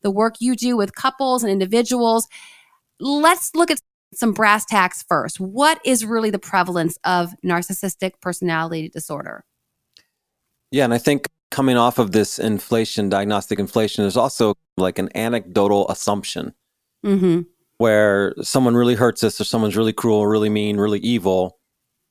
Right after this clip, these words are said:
Speaker 2: and we don't know what to think about it, and so we'll Google, and then it'll
Speaker 1: Right.
Speaker 2: say narcissist, and that, and that's fine. We all do that for certain things, certain
Speaker 1: Yeah.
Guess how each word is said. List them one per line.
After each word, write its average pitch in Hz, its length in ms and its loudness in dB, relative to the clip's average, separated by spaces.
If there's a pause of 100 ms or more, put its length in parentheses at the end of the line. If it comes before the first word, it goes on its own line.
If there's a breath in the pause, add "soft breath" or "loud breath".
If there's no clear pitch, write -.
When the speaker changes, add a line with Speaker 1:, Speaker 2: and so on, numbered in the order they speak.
(220)
Speaker 2:
and 110 140 -2
we 120 100 2
don't 117 160 0
know 113 120 2
what 107 160 0
to - 40 -12
think 143 220 0
about 113 220 4
it, 110 40 0
and 113 120 -2
so 120 160 2
we'll 104 160 2
Google, 101 580 0 (1040)
and 107 140 -2
then 107 120 -2
it'll - 120 2
Speaker 1:
Right. - 80 0
Speaker 2:
say 104 540 0
narcissist, 110 380 0
and 135 80 0
that, 175 160 0
and 160 120 0
that's 175 300 -2
fine. 107 600 0 (260)
We 113 140 2
all 110 120 4
do 110 120 0
that 101 180 0
for - 100 -6
certain 98 440 -2
things, 110 340 -2 (320)
certain - 360 0
Speaker 1:
Yeah. 117 180 0